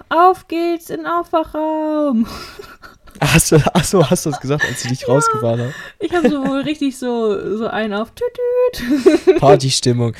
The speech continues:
Speaker 2: so ein bisschen Kirmes-Feeling.
Speaker 1: Ja, ja.
Speaker 2: Und noch eine Runde, noch eine Runde, noch eine Runde.
Speaker 1: Ja. Ey, Junge, es war zu geil. Ich fand's so schade, dass man mich nicht filmen konnte.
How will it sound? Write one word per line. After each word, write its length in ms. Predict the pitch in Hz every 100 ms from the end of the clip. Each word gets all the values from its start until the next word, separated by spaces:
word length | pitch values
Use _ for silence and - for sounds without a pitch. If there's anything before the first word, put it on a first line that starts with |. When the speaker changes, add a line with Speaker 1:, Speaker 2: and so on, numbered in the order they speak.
| -
Speaker 2:
so 100 | 131
ein 40 |
bisschen 240 | 135 143 127
Kirmes-Feeling. 880 | - 151 147 123 - 123 120 113 107
Speaker 1:
Ja, 240 | - 247
ja. 180 | 294 -
Speaker 2:
Und 500 | 123 127 139 143 151
noch 220 | 151 190 196
eine 220 | 202 202
Runde, 300 | 196 202 202
noch 200 | 202 196
eine 160 | 196
Runde, 260 | 196 202 202
noch 180 | 208 208
eine 200 | 208 202
Runde. 500 | 196 190 185 160 147 453 440 427 415
Speaker 1:
Ja. 60 | - 240
Ey, 100 | 254
Junge, 180 | 233 226
es 140 | 247
war 100 | 226
zu 140 | - -
geil. 320 | 220 202 190 -
Ich 240 | 247 -
fand's 220 | 262 240
so 100 | 240
schade, 280 | 254 - 233
dass 180 | 233 233
man 120 | 220
mich 140 | 226
nicht 160 | 247 -
filmen 280 | 254 233 214
konnte. 420 | - 190 202 240